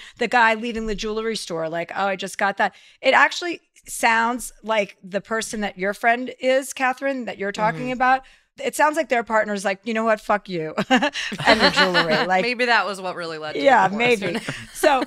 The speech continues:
Speaker 1: but for Heather, you can say in a loving way, like, it doesn't have to be a big production, but it has to be something that you've thought, given thought to about what my reaction will be. Something
Speaker 2: Yeah.
Speaker 1: that you know that I'll enjoy. I just need to show, I need you to demonstrate your thought and care for me,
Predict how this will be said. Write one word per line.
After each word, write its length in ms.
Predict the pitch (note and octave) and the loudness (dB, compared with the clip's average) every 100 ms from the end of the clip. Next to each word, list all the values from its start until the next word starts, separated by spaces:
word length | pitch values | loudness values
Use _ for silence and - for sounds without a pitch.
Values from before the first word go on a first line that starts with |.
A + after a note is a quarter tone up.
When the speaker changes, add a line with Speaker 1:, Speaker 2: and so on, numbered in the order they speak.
| - | 2
Speaker 1:
but 240 | D#4 C#4+ - - _ _ _ | 4 4 2 -14 _ _ _
for 100 | C4+ | -2
Heather, 500 | C4 F4 E4 A#3 A#3+ - | 0 2 2 0 -2 -6
you 80 | C4 | -6
can 160 | D#4+ | -6
say 320 | B3+ C#4+ E4 | 0 2 2
in 180 | D#4 C#4 | 2 -2
a 60 | C4 | 0
loving 240 | C4 C#4 | 0 2
way, 120 | D#4 D4 | 0 0
like, 160 | C4+ C4+ | 0 -2
it 80 | |
doesn't 300 | A#3+ D4 E4 | 0 2 2
have 240 | C4 D4 D#4 | -2 -4 -4
to 100 | D4+ | -6
be 180 | D4+ C#4+ | 0 0
a 60 | |
big 340 | G3+ C#4+ C4+ - | 0 -4 -4 -4
production, 720 | A#3+ B3+ D#4+ - F#3+ G#3 A#3 - _ | 0 2 2 -2 -4 -4 -6 -12 _
but 140 | C4+ D4+ | -2 2
it 120 | C#4+ | 2
has 200 | D4+ E4+ | 2 2
to 100 | F4 | -2
be 120 | C4 D4 | -4 -2
something 520 | D4 C#4 C#4+ C#4 B3 - | 0 0 -2 -4 -6 -8
that 160 | - C4 | -4 -2
you've 160 | C4+ A3 | -2 -6
thought, 460 | - C#4+ D4 - | -2 4 4 4
given 260 | C4 B3+ B3+ | -4 -4 -4
thought 400 | - D4 D4 - | 0 2 2 0
to 260 | - A3+ A3 | -2 0 0
about 320 | - A#3 G#3+ | 0 0 0
what 260 | A3 A#3+ - | -2 -2 0
my 220 | A#3 G#3 | 0 0
reaction 560 | G3+ G#3+ F#3 F#3+ A3+ F#3+ | 0 0 0 0 -4 -4
will 160 | F#3+ | -4
be. 380 | E3+ F3 B2+ - - - - | -4 -6 -8 -14 -20 -20 -16
Something 380 | - C#4 C4+ D4+ | -2 -2 0 0
Speaker 2:
Yeah. 40 | |
Speaker 1:
that 140 | C#4 C4 | -2 -2
you 120 | C4+ | -4
know 300 | B3+ B3+ B3+ | 2 4 4
that 140 | B3 | 4
I'll 160 | A#3 A3 | 0 0
enjoy. 640 | A3 E3+ G3+ G#3 F3+ C#3 - | -4 -2 0 0 0 -2 -4
I 120 | G#3 | -4
just 380 | G3 C#4 C4+ C4+ | 0 0 0 -4
need 220 | C4 - | -6 -6
to 100 | A3+ | -4
show, 480 | - A#3 G#3+ G#3 - | -2 0 2 2 0
I 80 | G#3 | -6
need 200 | A3+ A3 | -6 -6
you 80 | B3 | -8
to 60 | A3 | -4
demonstrate 840 | F#3+ F#3 G3+ F#3 - F#3 F3+ - | -4 -4 -4 -8 -4 -4 -4 -6
your 180 | F#3+ F3+ | -6 -6
thought 400 | - F#3+ F3 - | -4 -2 -2 -4
and 140 | F#3 | -8
care 240 | - E3 D#3 | -4 -4 -4
for 180 | - | -8
me, 280 | D3+ - _ | -18 -18 _